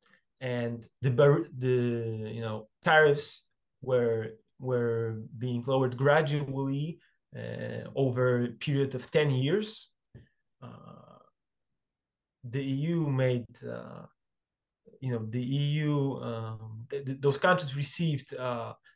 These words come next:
substantial, uh, funds for, for those, uh, for the, for the, you know, it, so, so, uh, their industry has a chance to gear up to the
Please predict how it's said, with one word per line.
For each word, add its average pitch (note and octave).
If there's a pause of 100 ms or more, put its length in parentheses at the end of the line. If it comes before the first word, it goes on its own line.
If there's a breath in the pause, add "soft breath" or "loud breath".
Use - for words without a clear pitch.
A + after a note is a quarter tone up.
substantial, C3+
uh, A#2+
funds E3+ (540)
for, A#2
for B2
those, A2+
uh, A#2 (260)
for C3
the, B2 (220)
for B2
the, A#2+
you A#2+
know, A#2 (520 soft breath)
it, C3
so, A#2+
so, A#2+
uh, A#2
their B2
industry C3+
has B2+
a B2+
chance C3
to A#2+ (300 loud breath)
gear C#3+
up C3+
to B2+
the A#2